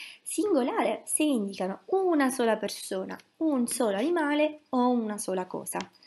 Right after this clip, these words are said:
Plurale se indicano tante persone, tanti animali o tante cose. Per esempio,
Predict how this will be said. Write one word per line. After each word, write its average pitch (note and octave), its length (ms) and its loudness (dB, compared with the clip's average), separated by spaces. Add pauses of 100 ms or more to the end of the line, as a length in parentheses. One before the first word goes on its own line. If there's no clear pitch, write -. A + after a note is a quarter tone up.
(240)
Plurale G#3 560 0
se - 140 -4
indicano G3+ 500 0 (140)
tante B3 520 0
persone, F#3 720 -8 (100)
tanti G3 520 -2
animali A#3+ 560 0 (200)
o B4+ 160 0
tante G3+ 340 -8
cose. F#3+ 420 -10 (680)
Per D#3 140 -10
esempio, - 600 -8